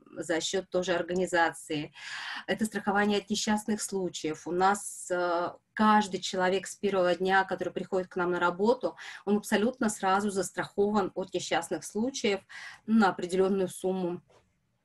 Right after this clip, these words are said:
денег. Это оформление полисов для выездов за границу.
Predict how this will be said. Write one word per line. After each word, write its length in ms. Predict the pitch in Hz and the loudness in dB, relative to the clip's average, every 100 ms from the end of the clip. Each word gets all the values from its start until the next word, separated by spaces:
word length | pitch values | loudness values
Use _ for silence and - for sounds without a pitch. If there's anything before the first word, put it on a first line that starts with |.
| - | -8
денег. 580 | 185 151 170 156 147 - - - - | -4 2 4 4 2 -4 -14 -8 -4
Это 200 | 208 233 | 0 2
оформление 480 | 226 220 240 247 202 | 4 4 6 4 0
полисов 440 | 208 226 220 180 | 0 0 0 -2
для 140 | 185 175 | 0 2
выездов 420 | 208 202 180 190 - _ | 2 2 0 -4 -8 _
за 160 | 175 175 | -6 -4
границу. 800 | 180 190 196 175 156 - 135 | 0 0 2 0 -2 -8 -10